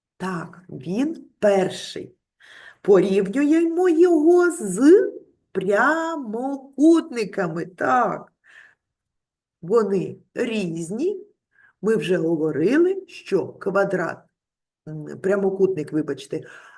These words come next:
має чотири кути, а круг кутів не має. Він може котитися. Так. Ну що ж, молодці. З фігурами ми з вами впоралися,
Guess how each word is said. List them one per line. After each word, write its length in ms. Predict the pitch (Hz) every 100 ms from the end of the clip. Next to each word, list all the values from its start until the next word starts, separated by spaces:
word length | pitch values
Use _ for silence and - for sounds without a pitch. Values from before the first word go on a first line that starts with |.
| -
має 460 | 165 196 208 165 160
чотири 520 | - 180 180 170 151
кути, 580 | - 160 - 294 415 -
а 180 | 185 170
круг 580 | - - 208 330 381 - - -
кутів 560 | 180 180 202 330 381
не 240 | 180 180 269
має. 680 | 220 185 202 202 196 202 - -
Він 220 | 165 220
може 400 | 294 180 208 247
котитися. 840 | 262 - 156 170 170 170 - 170 175 185 _
Так. 680 | 160 160 151 165 415 - _ _ _ _ _ - -
Ну 160 | 247 571
що 320 | 587 349 196
ж, 180 | 185 - -
молодці. 500 | 359 508 539 - 523 554 - - -
З 120 | - -
фігурами 580 | 277 302 381 277 226
ми 160 | 170 160
з 60 | 156
вами 300 | 165 147 147
впоралися, 960 | - - 254 359 370 349 349 349 339